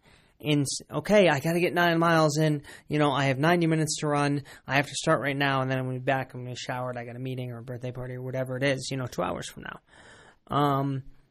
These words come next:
so instead of doing those nine miles, right, take five minutes to warm up and do some stretching,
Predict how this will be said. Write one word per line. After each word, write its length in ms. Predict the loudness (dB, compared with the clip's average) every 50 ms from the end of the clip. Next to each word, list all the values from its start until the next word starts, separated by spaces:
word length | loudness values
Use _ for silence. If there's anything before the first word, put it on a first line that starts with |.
| _ _ _ _ _ _ _ _ _ _ _ _ _ _ _ _ _ _
so 360 | -10 -2 0 2 2 2 2 0
instead 460 | 0 -2 -2 -2 2 4 4 6 6
of 80 | 6
doing 240 | 6 6 4 4 4 4
those 200 | 2 0 2 2
nine 280 | 2 2 2 2 0
miles, 420 | -4 -8 -10 -10 -10 -12 -12 -14 -14 -16 -18 -18 -14
right, 400 | -8 -8 -6 -6 -6 -8 -10 -12 _ _ _ _ _ _ _ _ _ _
take 460 | -10 -6 0 2 2 2 2 0 -6 -14 -16 -14 -14 -6 -4
five 240 | -2 -2 -2 -2 -4
minutes 340 | -4 -4 -6 -6 -8 -8
to 80 | -8 -8
warm 240 | -6 -6 -6 -6 -8
up 160 | -8 -8 -8 -8
and 100 | -8 -8
do 80 | -8 -8
some 200 | -8 -10 -10 -12
stretching, 560 | -10 -8 -8 -8 -8 -8 -10 -12 -12 -14 -16